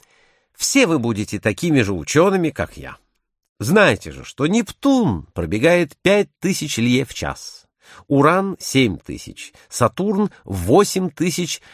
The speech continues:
восемьсот пятьдесят восемь, Юпитер — одиннадцать тысяч шестьсот семьдесят пять, Марс — двадцать две тысячи одиннадцать, Земля — двадцать семь тысяч пятьсот, Венера —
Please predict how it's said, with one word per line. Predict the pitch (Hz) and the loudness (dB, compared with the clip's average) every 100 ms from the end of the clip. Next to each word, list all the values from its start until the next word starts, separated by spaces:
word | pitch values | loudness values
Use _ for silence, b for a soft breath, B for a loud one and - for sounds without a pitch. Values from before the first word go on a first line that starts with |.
| B | B
восемьсот | 113 147 - 120 - 151 - | 0 2 2 -2 2 0 0
пятьдесят | - 120 104 - 123 - | -4 -4 -4 0 -2 -2
восемь, | 73 73 95 131 - - 120 104 _ _ - | -12 -4 0 2 0 -8 -12 -14 _ _ -6
Юпитер — | 92 127 - 214 208 202 | -2 0 0 0 2 0
одиннадцать | - 131 110 196 190 - 160 - | 0 0 2 0 0 0 -4 -4
тысяч | 147 - 170 - b | -4 -2 -4 -6 b
шестьсот | - 135 - 151 147 | -6 -4 0 0 0
семьдесят | - 135 127 120 - 107 _ | 0 0 0 -2 -4 -6 _
пять, | 113 85 - - _ _ - | -2 -2 -6 -20 _ _ -12
Марс — | 62 104 131 - - - _ _ | 0 2 2 -2 -8 -12 _ _
двадцать | - 87 120 120 - 107 | -8 -2 0 0 -4 -6
две | 98 123 | -2 -2
тысячи | - 143 - 120 135 | 0 -2 -2 -2 0
одиннадцать, | 131 123 196 120 - - - - - - B | 0 2 2 0 -2 -10 -14 -14 -16 -18 B
Земля — | 80 76 76 101 202 - b b | -12 -8 -2 0 0 -2 b b
двадцать | 95 95 - - 165 147 | -4 -2 -2 -2 -8 -2
семь | 160 160 | 0 0
тысяч | - 170 151 147 - | -2 -4 -4 -8 -6
пятьсот, | 185 - - 113 98 _ _ _ | -8 -8 -2 -2 -2 _ _ _
Венера — | - 110 104 120 101 95 | -2 2 4 4 4 0